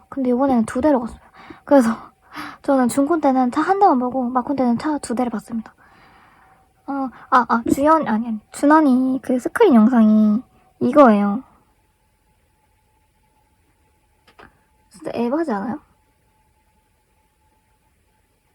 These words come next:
어, 봤어요, 아까?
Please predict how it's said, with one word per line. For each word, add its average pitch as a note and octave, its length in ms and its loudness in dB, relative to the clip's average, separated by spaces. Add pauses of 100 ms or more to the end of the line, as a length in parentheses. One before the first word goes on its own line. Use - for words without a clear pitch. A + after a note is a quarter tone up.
(2000)
어, A#3 260 2
봤어요, B3+ 400 -2
아까? - 280 -2